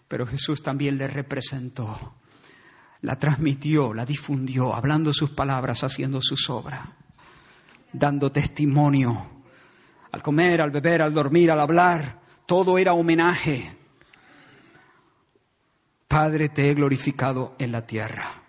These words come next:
Y como digo, eso lo dijo en, eh, antes de ir al Calvario. Y lo dijo anticipando el momento culminante. Porque el momento culminante, el momento donde Jesús,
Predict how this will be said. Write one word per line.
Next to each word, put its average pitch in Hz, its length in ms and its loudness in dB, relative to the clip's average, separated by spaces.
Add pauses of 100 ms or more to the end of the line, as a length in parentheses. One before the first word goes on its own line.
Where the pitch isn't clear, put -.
(1080)
Y - 80 -12
como 143 160 2
digo, 160 180 4
eso 160 160 -2
lo 160 80 0
dijo 160 460 -2
en, 165 320 -2
eh, 135 340 -2
antes 160 340 -2
de 127 300 -6 (800)
ir 151 180 2
al 135 140 -2
Calvario. 131 600 -2 (880)
Y 143 60 -2
lo 135 100 2
dijo 165 200 0
anticipando 156 600 -4
el 135 60 -2
momento 151 400 -4
culminante. 139 760 -4 (1600)
Porque 123 260 -8
el 127 40 -4
momento 156 400 -2
culminante, 127 600 -2
el 123 80 -6
momento 151 420 0
donde 131 240 -6
Jesús, 160 500 -8